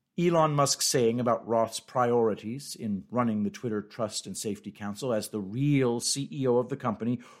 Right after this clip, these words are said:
when, for all of Roth's time in charge, nobody ever got a handle on the child pornography and child sexual exploitation criminal underground trade on the platform? Why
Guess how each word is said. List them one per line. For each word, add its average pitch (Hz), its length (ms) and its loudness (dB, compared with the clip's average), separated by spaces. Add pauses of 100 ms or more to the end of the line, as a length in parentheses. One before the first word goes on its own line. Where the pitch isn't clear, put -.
(120)
when, 147 280 2
for 139 280 2
all 123 460 6
of 139 160 2
Roth's 117 420 2
time 131 420 2
in 135 100 -4
charge, 113 460 2
nobody 107 920 0
ever 131 300 0
got 143 260 4
a 135 100 4
handle 120 580 -4 (400)
on 143 100 0
the 131 60 -2
child 139 360 2
pornography 131 760 0
and 98 140 -8
child 143 420 2
sexual 143 480 -2
exploitation 135 680 -2
criminal 156 640 2
underground 135 580 2
trade 135 540 2 (200)
on 160 140 2
the 143 80 0
platform? 120 680 2 (680)
Why 131 480 6